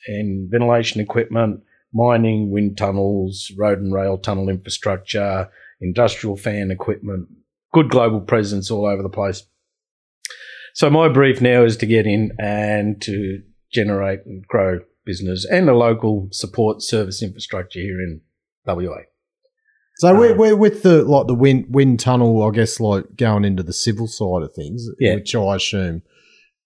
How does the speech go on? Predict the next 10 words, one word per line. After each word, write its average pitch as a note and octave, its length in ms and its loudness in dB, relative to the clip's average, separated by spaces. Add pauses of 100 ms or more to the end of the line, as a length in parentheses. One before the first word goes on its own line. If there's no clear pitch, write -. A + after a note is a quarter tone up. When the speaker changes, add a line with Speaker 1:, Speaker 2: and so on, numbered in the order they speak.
(140)
Speaker 2:
T A#2+ 180 2
L F2+ 120 0
T F#2+ 460 2
has F#2+ 200 -6
been F2+ 280 -2
heavily F2 520 -2
involved F#2+ 680 0
in. F#2+ 340 -2 (720)
What's F#3 300 2
the, C3+ 360 6